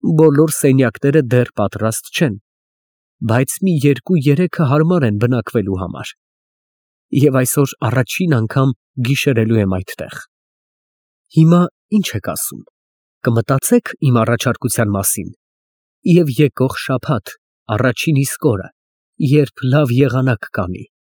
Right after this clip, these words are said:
նորից հանդիպենք հենց այստեղ, և դուք կասեք, թե չեք փոխել արդյոք ձեր մտադրությունը։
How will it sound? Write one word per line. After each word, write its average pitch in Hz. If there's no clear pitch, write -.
նորից 110
հանդիպենք 123
հենց 135
այստեղ, 135
և 127
դուք 139
կասեք, 160
թե 131
չեք -
փոխել 113
արդյոք 113
ձեր 123
մտադրությունը։ 120